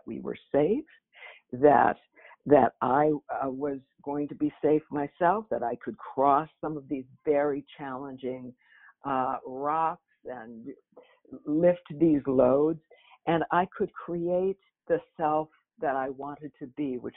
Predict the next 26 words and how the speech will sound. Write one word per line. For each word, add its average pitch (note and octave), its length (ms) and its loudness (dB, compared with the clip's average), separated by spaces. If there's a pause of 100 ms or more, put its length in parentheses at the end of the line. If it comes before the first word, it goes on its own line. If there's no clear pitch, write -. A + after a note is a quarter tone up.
was C3 100 -8 (140)
to C3+ 60 -2
be B2 180 0
as A#2+ 160 2
loving B2+ 480 0
and A#2+ 180 -6
responsive A#2+ 720 -8 (100)
as A2 180 -4
I F2 140 -10 (100)
could D3 220 0
be, G#2+ 300 -6 (520)
uh, - 180 -6 (100)
in B2 200 -4
this A2+ 220 -6
situation. C2+ 720 -4 (320)
And D3+ 140 6
it B2+ 80 2
was D3 160 6 (320)
ex-, D#3+ 140 4 (280)
I, E3 140 4 (380)
I, F#3+ 160 4 (140)
it F#3+ 160 -2
wasn't C#4 360 -2
that F#3 160 0
I D3+ 160 -2
had D#3+ 80 -14